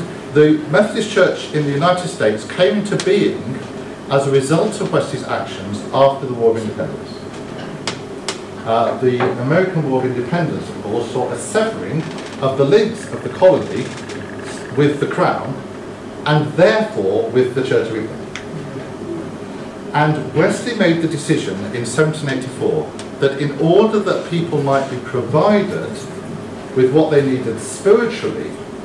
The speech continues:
in the new nation, he would ordain people for work in, uh, the, what had been the American colonies,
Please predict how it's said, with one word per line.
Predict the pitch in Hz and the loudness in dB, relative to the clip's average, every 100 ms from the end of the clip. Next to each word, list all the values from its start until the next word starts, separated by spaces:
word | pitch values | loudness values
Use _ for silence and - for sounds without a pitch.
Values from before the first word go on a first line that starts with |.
| - - | -12 -6
in | 135 131 | -2 0
the | 120 | 0
new | 113 104 | 0 0
nation, | 95 104 - 113 107 - - - - | 0 -2 -4 -4 -4 -6 -10 -12 -2
he | 139 | 2
would | 135 131 127 | 4 2 2
ordain | 123 135 131 120 107 | 0 2 2 2 -2
people | 110 107 104 101 101 - | -2 -2 -2 -2 -2 -2
for | 107 | 0
work | 95 90 90 - - - - - | 0 -2 -4 -10 -12 -12 -12 -2
in, | 101 170 - - - - | 0 0 -6 -10 -12 -10
uh, | - - 90 - | -6 -4 -6 -4
the, | - 120 - | -4 -6 -6
what | 120 123 | -4 0
had | 120 110 | 0 -2
been | 101 | -4
the | |
American | 90 90 85 85 | -4 -6 -8 -6
colonies, | 92 80 69 - | -4 -4 -8 -10